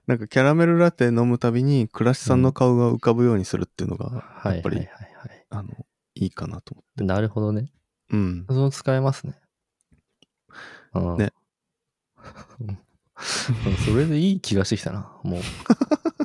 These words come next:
Speaker 2: う。<laughs> なんか。
Speaker 1: すごい、なんか、
Speaker 2: うん。
Speaker 1: すごい、ちょっと元のアイディアと違うけど、その、
Speaker 2: うん。
Speaker 1: 感動を与えるみたいなんじゃ、ちょっと違うけど。
Speaker 2: そう。まあ、それちょっといいわ。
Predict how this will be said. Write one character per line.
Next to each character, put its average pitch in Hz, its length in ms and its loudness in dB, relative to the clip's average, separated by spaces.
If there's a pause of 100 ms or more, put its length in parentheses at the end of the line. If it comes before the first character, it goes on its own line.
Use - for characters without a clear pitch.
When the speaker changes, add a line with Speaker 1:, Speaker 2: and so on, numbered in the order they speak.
Speaker 2:
う。 277 40 -2
<laughs> - 20 -
な 87 140 0
ん 90 60 -4
か。 - 400 -8 (2000)
Speaker 1:
す - 240 -4
ご 131 80 2
い、 - 20 4 (240)
な 131 80 4
ん - 20 4
か、 - 360 -18
Speaker 2:
う 92 40 -2
ん。 90 200 -4 (720)
Speaker 1:
す 127 80 2
ご 117 200 4
い、 123 160 -2 (200)
ち - 80 -12
ょ - 20 -14
っ - 20 -20
と - 260 -4
元 127 360 4
の 127 360 2
ア 127 120 4
イ 117 80 6
デ 101 120 2
ィ 92 40 4
ア - 40 -2
と - 220 -12
違 95 40 2
う 90 100 0
け - 140 -8
ど、 107 140 -6 (120)
そ - 160 -10
の、 117 140 -8
Speaker 2:
う 110 40 0
ん。 90 220 2
Speaker 1:
感 113 300 2
動 113 160 6
を 113 80 6
与 110 200 2
え 107 80 4
る 104 120 0
み 104 80 -4
た 98 120 -4
い 101 40 -2
な 101 80 -4
ん 98 60 -6
じ 107 100 -10
ゃ、 98 40 -6 (600)
ち - 80 -8
ょ - 20 -4
っ - 20 -8
と - 260 -6
違 170 40 2
う 117 80 -4
け - 100 -20
ど。 110 60 -16 (380)
Speaker 2:
そ - 260 -20
う。 110 40 -18 (240)
ま 120 80 -2
あ、 - 20 -6
そ 156 140 0
れ 151 120 2
ち - 120 -12
ょ - 60 -20
っ - 60 -20
と - 80 -10
い 90 140 0
い 87 60 2
わ。 - 180 -10